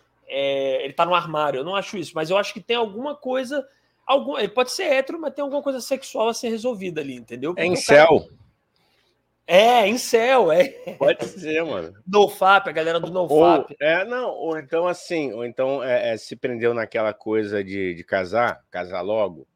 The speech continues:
Speaker 2: entendeu?
Speaker 1: É,
Speaker 2: Naquela
Speaker 1: é.
Speaker 2: pressão social de, de, "Ah, quero constituir família." De repente tá preso num casamento infeliz, onde não tem mais tesão ali entre as partes, o cara não tá transando,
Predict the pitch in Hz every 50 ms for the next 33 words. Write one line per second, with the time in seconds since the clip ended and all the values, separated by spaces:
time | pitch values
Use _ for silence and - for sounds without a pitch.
0 | _ _ _ 87 - 127 139 139 135 135 127 117 107 - _ _ _ 104 104 104
1 | - 120 113 107 - 127 113 107 107 117 113 - - 107 101 101 101 101 95 -
2 | _ - - - 107 - - - - 110 107 107 107 101 95 98 95 90 85 87
3 | 90 90 90 87 - _ _ _ _ _ _ _ - - 120 131 127 110 92 -
4 | - 104 107 107 - 113 107 - - 120 107 _ - 120 - - 123 120 117 110
5 | 104 101 92 - _ _ _ _ _ _ _ _ - 147 175 165 170 165 - -
6 | 156 147 - - - - 147 135 - - 120 120 113 113 117 117 110 - - 110
7 | 110 107 113 110 107 104 104 98 - 110 104 - - 117 117 117 131 147 139 120
8 | 123 120 120 110 107 107 113 110 - - 110 107 107 104 104 101 98 95 92 -
9 | - - - _ _ _ _ _ _ _ _ _ _ _ _ - 117 113 107 98
10 | 87 104 113 123 151 147 127 113 113 113 113 113 110 - - 117 110 - - -
11 | 123 127 143 165 180 - - - - 135 127 _ - 127 120 120 117 117 117 110
12 | - - 113 107 107 104 98 - _ _ _ _ _ _ _ _ - 123 131 135
13 | 127 120 147 190 202 202 196 180 156 196